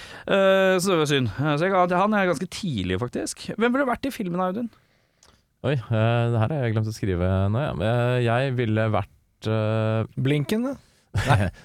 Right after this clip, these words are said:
Speaker 2: Nei, det vil jeg ikke, for det er blind. Men jeg er nesten halvblind, da. Så jeg er jo sånn halv blinken.
Speaker 3: <laughs>
Speaker 2: Eh, jeg ville vært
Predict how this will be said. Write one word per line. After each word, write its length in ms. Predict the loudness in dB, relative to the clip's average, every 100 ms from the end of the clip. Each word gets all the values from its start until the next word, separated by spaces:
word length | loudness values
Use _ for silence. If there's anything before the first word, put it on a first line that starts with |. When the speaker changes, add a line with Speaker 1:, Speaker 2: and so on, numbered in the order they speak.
| -2
Speaker 2:
Nei, 200 | 2 4
det 80 | 2
vil 80 |
jeg 100 | 0
ikke, 120 | -2 -2
for 80 | 0
det 80 | 0
er 40 |
blind. 220 | 0 0 0
Men 100 | 2
jeg 80 |
er 80 | 2 0
nesten 260 | -4 -2 0
halvblind, 320 | 2 2 2
da. 100 | 0 -4
Så 140 | -4 -2
jeg 80 |
er 160 | 0 0
jo 80 | 0
sånn 160 | -2 -2
halv 240 | -2 -2
blinken. 420 | -2 -4 -4 -6 -8
Speaker 3:
<laughs> 480 | -18 _ _ -10 -4
Speaker 2:
Eh, 540 | -2 0 2 2 2 2
jeg 300 | 2 2 2
ville 180 | 0 0
vært 340 | 0 -4 -6